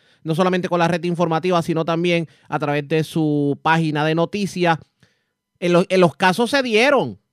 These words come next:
se dieron los casos, se dio el caso de meningitis, se dieron los casos de influenza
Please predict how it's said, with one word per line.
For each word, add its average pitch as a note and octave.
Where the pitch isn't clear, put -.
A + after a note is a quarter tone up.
se F#3+
dieron G3
los D4
casos, G#3
se E3
dio D#3+
el G#3
caso B3
de F#3+
meningitis, D#3+
se A3
dieron F3
los B3+
casos G3
de D#3+
influenza D3+